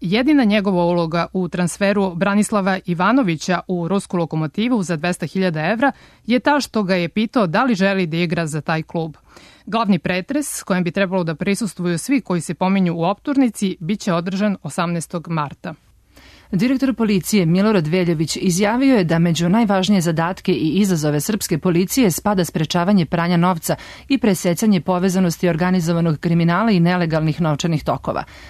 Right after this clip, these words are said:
Speaker 2: Na otvaranju međunarodnog skupa o pranju novca Veljović je naglasio da je u toj oblasti neophodno uspostaviti što bolju regionalnu i međunarodnu saradnju.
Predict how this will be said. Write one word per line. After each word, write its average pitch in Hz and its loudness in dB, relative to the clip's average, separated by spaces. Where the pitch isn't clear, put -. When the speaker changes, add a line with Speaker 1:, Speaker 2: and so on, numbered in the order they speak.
Speaker 2:
Na 185 0
otvaranju 185 2
međunarodnog 170 0
skupa 214 -2
o 175 -2
pranju 202 0
novca 226 2
Veljović 196 2
je 170 0
naglasio 160 0
da 180 -2
je 160 2
u 170 -4
toj 311 2
oblasti 285 2
neophodno 214 2
uspostaviti 185 0
što 202 0
bolju 190 2
regionalnu 185 4
i 220 4
međunarodnu 160 2
saradnju. 143 -4